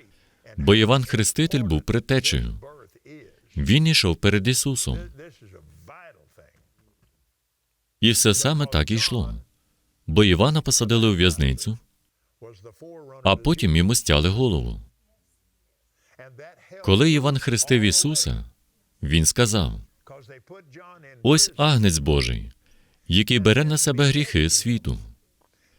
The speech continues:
Але потім Івана саджають до в'язниці, і він дещо ошелешений тим,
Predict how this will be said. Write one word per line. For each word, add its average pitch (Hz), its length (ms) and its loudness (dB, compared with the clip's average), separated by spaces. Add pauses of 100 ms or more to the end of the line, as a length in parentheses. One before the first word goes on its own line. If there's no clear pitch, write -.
(420)
Але 98 260 4
потім 98 460 0
Івана 131 360 0
саджають 120 440 2
до 98 120 2
в'язниці, 85 640 0 (2500)
і 196 140 2
він 165 200 0
дещо 143 320 0
ошелешений 120 640 0
тим, 78 400 -2